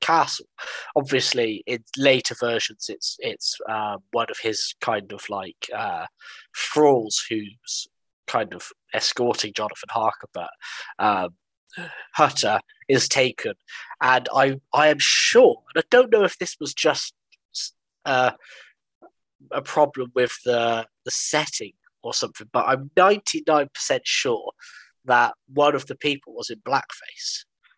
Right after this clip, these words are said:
It was the guy who was on the carriage, and it felt so strange watching him, 'cause I was like,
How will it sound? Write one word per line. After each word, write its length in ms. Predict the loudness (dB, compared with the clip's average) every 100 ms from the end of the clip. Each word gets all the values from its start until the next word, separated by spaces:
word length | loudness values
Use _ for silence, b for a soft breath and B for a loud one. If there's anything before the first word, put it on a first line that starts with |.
| _ -2
It 80 | 0
was 160 | 2
the 100 | -2
guy 320 | 2 4 4 2
who 140 | -2
was 140 | -8 0
on 220 | 0 0 -6
the 100 | -10
carriage, 720 | 0 2 0 -4 _ -10 -8 -2
and 140 | 0
it 140 | 2 0
felt 460 | -4 2 2 2 0
so 340 | 2 4 2
strange 480 | 0 -4 -6 -6 -10 -6
watching 340 | -6 -6 -12 -12
him, 80 | -16
'cause 100 | 0
I 60 | 2
was 160 | 2 2
like, 360 | 0 -2 -8